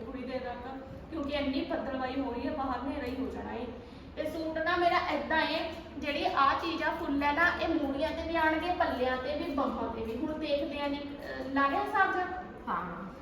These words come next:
Speaker 1: ਹਿਸਾਬ ਲਾ ਕੇ ਵੀ ਮੂਰੀ, ਵੀ ਇਹ ਬਾਹਾਂ ਤੇ ਵੀ ਆ ਜਾਣ ਇਹ ਡਿਜ਼ਾਈਨ, ਤਾਂ ਕਰਕੇ ਹਿਸਾਬ ਲਾ ਕੇ ਹੁਣ ਪਹਿਲਾਂ ਬਾਹਾਂ ਕੱਢੀਆਂ ਨੇ, ਬਾਅਦ ਚ ਹੁਣ ਸਲਵਾਰ ਕੱਢਾਂਗੇ। ਸੂਟ ਆਖਰਕਾਰ ਕੱਟ ਹੀ ਲਿਆ ਤੇ ਹੁਣ ਮੈਂ ਸਿਲਾਈ ਤਾਂ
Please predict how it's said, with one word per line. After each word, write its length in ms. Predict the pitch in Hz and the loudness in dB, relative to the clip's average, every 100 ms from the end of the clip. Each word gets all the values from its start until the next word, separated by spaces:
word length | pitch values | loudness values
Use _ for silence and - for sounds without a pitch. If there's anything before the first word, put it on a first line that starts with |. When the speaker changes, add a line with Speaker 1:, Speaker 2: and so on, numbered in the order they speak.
| - 311 | -6 -2
Speaker 1:
ਹਿਸਾਬ 460 | 302 381 339 330 | 4 8 8 6
ਲਾ 180 | 311 294 | 6 6
ਕੇ 280 | 294 311 311 | 6 2 2
ਵੀ 260 | 302 294 294 | 0 -2 -2
ਮੂਰੀ, 260 | 285 302 | -2 -2
ਵੀ 460 | 277 285 302 302 294 247 - 277 | -4 -4 -4 -4 -6 -8 -10 -2
ਇਹ 200 | 277 277 | 2 2
ਬਾਹਾਂ 420 | 277 269 262 269 | 4 4 2 2
ਤੇ 100 | 285 | 0
ਵੀ 160 | 285 277 | 2 4
ਆ 80 | |
ਜਾਣ 260 | 254 254 302 | 2 2 0
ਇਹ 260 | 302 285 277 | -2 -2 -2
ਡਿਜ਼ਾਈਨ, 520 | 262 254 247 254 262 | 0 0 0 -2 -2
ਤਾਂ 100 | 262 | -2
ਕਰਕੇ 360 | 254 254 262 | -2 -4 -6
ਹਿਸਾਬ 360 | 277 302 302 285 | -6 -2 -2 0
ਲਾ 80 | 262 | -2
ਕੇ 140 | 254 | -2
ਹੁਣ 140 | 269 269 | -4 -4
ਪਹਿਲਾਂ 220 | 262 269 | -2 0
ਬਾਹਾਂ 260 | 262 240 220 | 0 0 -2
ਕੱਢੀਆਂ 380 | 226 226 262 | -6 -6 -6
ਨੇ, 140 | 277 320 - - - - 220 | -6 -6 -10 -14 -16 -14 2
ਬਾਅਦ 300 | 262 262 262 | 6 6 4
ਚ 40 | |
ਹੁਣ 180 | 320 311 | 0 -2
ਸਲਵਾਰ 400 | 302 285 233 220 | -2 0 0 0
ਕੱਢਾਂਗੇ। 560 | 247 220 262 269 320 302 - - - - - - - | -2 -4 -4 -4 -4 -6 -8 -12 -14 -14 -14 -16 -12
ਸੂਟ 220 | 285 277 | -8 -2
ਆਖਰਕਾਰ 520 | 277 269 311 262 269 269 - - - - - - | 0 0 0 -2 0 -2 -4 -10 -12 -16 -16 -6
ਕੱਟ 260 | 277 277 277 | -2 -2 -2
ਹੀ 60 | |
ਲਿਆ 280 | 285 262 254 | -2 2 2
ਤੇ 340 | - - - 311 | 2 -2 -4 -4
ਹੁਣ 120 | 285 | -2
ਮੈਂ 120 | 285 | -4
ਸਿਲਾਈ 380 | 294 294 285 277 | -2 2 2 2
ਤਾਂ 220 | 277 277 | 0 -2